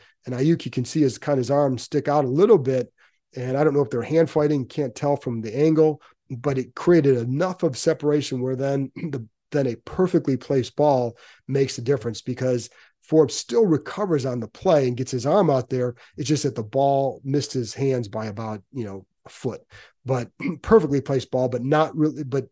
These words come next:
not a bad job by Forbes at all. So, and there,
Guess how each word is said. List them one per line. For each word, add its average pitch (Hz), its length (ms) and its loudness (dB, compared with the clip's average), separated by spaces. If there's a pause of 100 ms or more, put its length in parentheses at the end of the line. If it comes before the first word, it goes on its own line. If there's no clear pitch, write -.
(200)
not 156 220 2
a 139 60 4
bad 143 320 0
job 135 280 -2
by 107 100 -10
Forbes 127 340 -4
at 123 80 -4
all. 131 400 0 (300)
So, 131 320 -2
and 156 100 2
there, 220 300 6